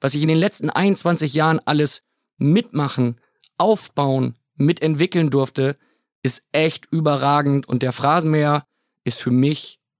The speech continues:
ein ganz persönliches Highlight dabei gewesen. Zweiundvierzig Jahre auf der Welt, einundzwanzig davon bei Bild.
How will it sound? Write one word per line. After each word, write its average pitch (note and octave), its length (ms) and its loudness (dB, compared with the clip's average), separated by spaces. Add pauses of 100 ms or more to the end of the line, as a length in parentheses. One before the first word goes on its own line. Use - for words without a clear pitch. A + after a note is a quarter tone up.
ein B2+ 280 -2
ganz D3+ 260 0
persönliches C3 840 -2 (280)
Highlight C3+ 360 -2
dabei B2+ 240 -2
gewesen. A#2+ 520 -2 (360)
Zweiundvierzig F3+ 580 0
Jahre F#3 220 2
auf F3 120 0
der D#3+ 140 0
Welt, E3+ 320 0
einundzwanzig F3 720 2
davon D#3+ 320 2
bei C#3+ 120 2
Bild. D3 420 0